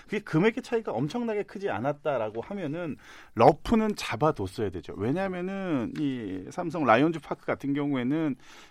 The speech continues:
결국은 공격, 공격력이 강한 팀들이 승리할 수 있는 확률이 확 올라갑니다. 그러니까 삼성이 공격력, 물론 아까 말씀을 하셨지만 많은 점수를, 그러니까 한 점, 영 점 이런 경기가 많기도 했지만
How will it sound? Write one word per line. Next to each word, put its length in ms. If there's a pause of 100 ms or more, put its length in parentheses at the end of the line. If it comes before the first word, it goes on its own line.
결국은 400
공격, 280 (220)
공격력이 600
강한 300
팀들이 440
승리할 380
수 120
있는 360
확률이 500 (200)
확 260
올라갑니다. 680 (220)
그러니까 240
삼성이 640
공격력, 480
물론 300
아까 520
말씀을 360
하셨지만 520
많은 320
점수를, 400
그러니까 240
한 280
점, 340 (320)
영 240
점 200
이런 260
경기가 300
많기도 580
했지만 560